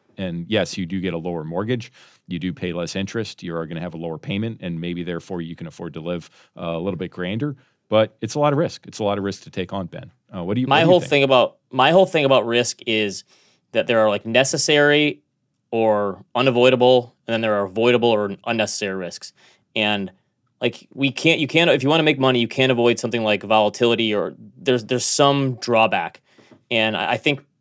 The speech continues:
Speaker 2: put, dumping all of your money into a single asset is an unnecessary risk, especially something like that, that's a, the roof over your head. And if you can afford a down payment that high, you can probably afford the mortgage payments as well. And so there,
Speaker 1: Hmm.
Speaker 2: there's, and there's nothing to say that if you hold back and you just do a f-,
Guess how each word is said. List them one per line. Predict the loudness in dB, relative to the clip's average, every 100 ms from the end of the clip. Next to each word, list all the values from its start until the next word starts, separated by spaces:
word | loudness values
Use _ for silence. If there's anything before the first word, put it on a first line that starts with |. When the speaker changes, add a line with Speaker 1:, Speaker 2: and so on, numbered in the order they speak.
| _ _ -8
Speaker 2:
put, | -6 -2
dumping | 2 2 4
all | 4 4
of |
your | 4
money | 2 2 0
into | -2 -4
a |
single | -2 -2 2 4
asset | 4 4 0 0 -2
is | -6
an | -6 -2
unnecessary | 0 0 -2 -4 -2 -2
risk, | -4 -8 -10 -16 _ _ _ _ _ _ -10
especially | -4 0 0 0
something | 0 0 2
like | 2
that, | 4 2 2
that's | -4 -6
a, | -10 -10
the | -8
roof | -2 0 -2 -8 _ _ _ _ _ -2
over | 0 2
your | 0
head. | 0 0 0 -6 _ _ _ _ _ _ _ -2
And | 2 4 2 -2 -8 _ -6
if | 0
you | 4
can | 4
afford | 2 4 6 4
a |
down | 4 2 2 2
payment | 0 2 2
that | 4
high, | 4
you | 2
can | 0
probably | 0 2 4 0
afford | 2 0 2
the |
mortgage | 0 -2 -2 -6
payments | -8 -6 -10
as | -6
well. | -6 -6 -10 _ _
And | -4
so | 2
there, | 2
Speaker 1:
Hmm. | 2
Speaker 2:
there's, | 0 -2
and | -2 0
there's | 4
nothing | 4 4 0
to |
say | 2 4
that | 4 2
if | -2
you |
hold | 0 0 4
back | 4 2
and | 0
you | -2
just | -2
do | 0 0
a |
f-, | 0 -8